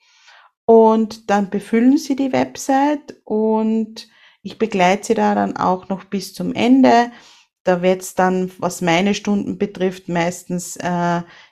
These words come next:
ja, ganz, ganz wenig, weil sie dann nur mehr über WhatsApp oder so manchmal kurze Fragen haben, wenn irgendwas nicht so klappt, wie sie sich das vorstellen. Und ja, dann geht die Website online und das ist meistens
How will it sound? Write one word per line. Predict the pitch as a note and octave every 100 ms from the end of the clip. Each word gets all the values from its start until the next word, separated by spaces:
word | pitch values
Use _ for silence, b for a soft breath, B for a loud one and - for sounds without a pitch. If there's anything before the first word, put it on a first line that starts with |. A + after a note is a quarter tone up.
| B
ja, | E3+ D#3 - -
ganz, | D#3 F3 F#3
ganz | F3+ F3 -
wenig, | F3 G#3 A3 G#3 E3
weil | F3
sie | F3+ F3+
dann | F3
nur | F3+
mehr | F3+ F3 E3+
über | E3 E3
WhatsApp | F3+ F#3 - A3+ -
oder | G3+ G3
so | - F#3
manchmal | F3+ E3+ F3+ F3+
kurze | - F#3+ -
Fragen | F3+ F#3+ G3 G3+ G3 F3+
haben, | E3+ F3 F3+ B B B
wenn | F3+ F3+
irgendwas | G3+ F#3+ F#3 F3+ -
nicht | G3 -
so | F3
klappt, | - F3 - -
wie | F3+
sie | -
sich | E3 -
das | - -
vorstellen. | - F#3 G3+ - G3 G3 G3+ B B B B B
Und | - G#3+ G#3+ A3 A3 A3+
ja, | - C4 F3 _ -
dann | F#3 G3+ C4+ - - -
geht | G3+ -
die | G#3
Website | F#3 F#3 - G3+ G3 -
online | - F#3 G3 G#3 A3+ C4 D#4+ -
und | G#3+ G#3+ G#3+ A3 G#3+ -
das | G3 -
ist | F#3+ F3+
meistens | E3 F3+ - G#3 G#3 G#3 -